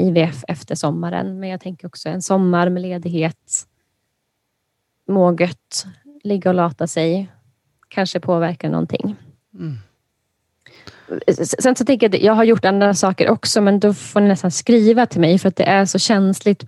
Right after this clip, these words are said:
Speaker 1: med, ehm, såna här tips och jag vill liksom inte trampa folk på tårna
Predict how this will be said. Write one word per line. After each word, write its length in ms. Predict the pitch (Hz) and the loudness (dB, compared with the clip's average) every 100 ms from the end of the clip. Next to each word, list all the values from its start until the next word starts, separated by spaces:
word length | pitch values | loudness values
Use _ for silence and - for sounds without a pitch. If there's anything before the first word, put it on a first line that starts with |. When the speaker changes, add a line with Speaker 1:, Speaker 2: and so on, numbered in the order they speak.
| _ | _
Speaker 1:
med, 500 | - 175 170 170 175 - _ _ _ _ _ _ 196 | 2 4 4 2 -4 -8 _ _ _ _ _ _ 0
ehm, 540 | 185 180 180 - 190 - - _ _ _ _ _ _ _ _ _ | 2 2 0 0 -2 -6 -20 _ _ _ _ _ _ _ _ _
såna 280 | - 190 185 | -2 2 4
här 120 | 180 | 2
tips 580 | - - - - - - | 0 -2 -2 -4 -4 0
och 120 | 196 | 2
jag 240 | 196 196 185 | 4 4 2
vill 160 | 190 | 0
liksom 200 | 185 - | 0 -2
inte 120 | 185 | -4
trampa 260 | - 175 170 | 0 -2 0
folk 180 | 190 - | -2 0
på 80 | - | 2
tårna 320 | 196 175 | 2 2